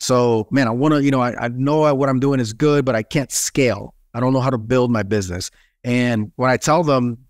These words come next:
that they have to build their business for tomorrow, they look at me like I have seven heads. And it's like, "Well, I don't need all that."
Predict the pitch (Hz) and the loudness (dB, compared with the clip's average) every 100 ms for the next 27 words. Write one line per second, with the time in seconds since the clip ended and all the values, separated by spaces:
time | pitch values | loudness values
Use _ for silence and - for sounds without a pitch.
0 | - 131 123 117 110 104 120 123 127 - | -4 0 0 0 -2 -4 -2 2 2 -2
1 | 117 113 135 127 113 127 120 113 117 107 | -4 0 0 0 0 0 0 -2 -4 -4
2 | 107 113 156 123 101 110 - _ _ _ | -2 0 2 2 0 -2 -6 _ _ _
3 | _ - 123 135 156 131 113 113 113 107 | _ -4 0 2 2 2 2 0 0 -2
4 | 117 110 - 120 104 160 135 90 - _ | -2 -2 -2 -2 0 2 0 -2 -10 _
5 | _ _ - 131 156 143 135 156 262 117 | _ _ -6 0 0 2 2 2 2 2
6 | 110 104 120 180 | 0 0 -2 -6